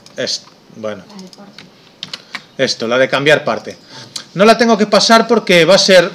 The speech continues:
básicamente siempre que haga algo, ¿no? Es simplemente que cuando lo voy a mostrar. Vamos a ver otras maneras de hacerlo. Yo la quito de aquí, en parte uno la quito de aquí, ¿vale? Y la quito de aquí.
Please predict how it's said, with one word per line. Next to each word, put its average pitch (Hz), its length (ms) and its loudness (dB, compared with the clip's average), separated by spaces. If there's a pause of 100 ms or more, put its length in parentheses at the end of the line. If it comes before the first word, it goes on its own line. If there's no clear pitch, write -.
básicamente 160 580 -2
siempre 180 340 0
que 165 80 2
haga 143 240 4
algo, 117 300 2
¿no? 156 120 -4 (140)
Es 190 100 -2
simplemente 151 520 -2 (100)
que 135 120 -4
cuando 135 200 0
lo 143 60 4
voy 151 80 4
a - 20 2
mostrar. 123 520 -6
Vamos 202 220 0
a 220 60 2
ver 196 100 4
otras 175 200 0
maneras 160 260 0
de 135 60 0
hacerlo. 110 400 -6 (760)
Yo 143 100 2
la 156 100 4
quito 165 220 0
de 165 80 4
aquí, 214 380 2 (240)
en 127 160 -12
parte 143 380 2
uno 131 400 -2 (840)
la 113 220 -6
quito 131 300 -2
de 135 100 4
aquí, 190 480 -2 (840)
¿vale? 165 400 0 (500)
Y 165 320 2
la 127 220 -6
quito 139 240 -2
de 110 60 0
aquí. 107 220 -8